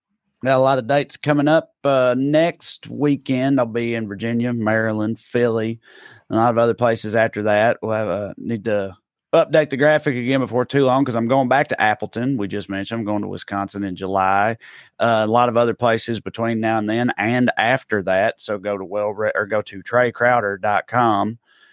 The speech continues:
Check it out. Get your tickets. Come and see me. Number two, also in Trey Crowder news, I've got a special available on Amazon right now called Damn Boy.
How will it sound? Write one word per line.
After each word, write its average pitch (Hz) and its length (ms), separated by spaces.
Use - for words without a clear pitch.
Check 113 280
it 107 40
out. 107 220
Get 107 180
your - 60
tickets. 107 320
Come 113 260
and 98 140
see 170 400
me. 120 280
Number 110 280
two, 147 440
also 120 580
in 95 240
Trey 95 260
Crowder 95 380
news, 101 320
I've 101 160
got 107 160
a - 20
special 127 520
available 107 380
on 110 160
Amazon 101 520
right 95 200
now 98 280
called 95 360
Damn 123 380
Boy. 110 480